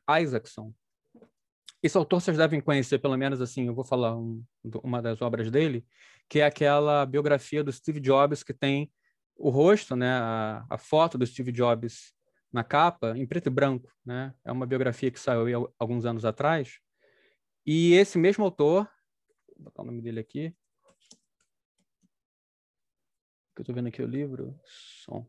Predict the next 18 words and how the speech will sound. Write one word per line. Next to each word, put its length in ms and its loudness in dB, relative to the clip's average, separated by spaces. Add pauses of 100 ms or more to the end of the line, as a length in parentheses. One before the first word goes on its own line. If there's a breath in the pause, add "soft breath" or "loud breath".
(120)
um 140 -12
N 220 -14
só. 160 -20 (400)
Walter 420 -4 (180)
Isaacson. 380 -12 (420)
Ele 120 -2
escreveu 320 4
esse 160 0
livro 180 0
chamado 720 0 (160)
Os 300 2
Inovadores, 920 -2 (1800)
que 80 -6
ele 120 0
chama 380 0
de 420 -2 (140)
uma 240 -4 (340)
biografia 1040 2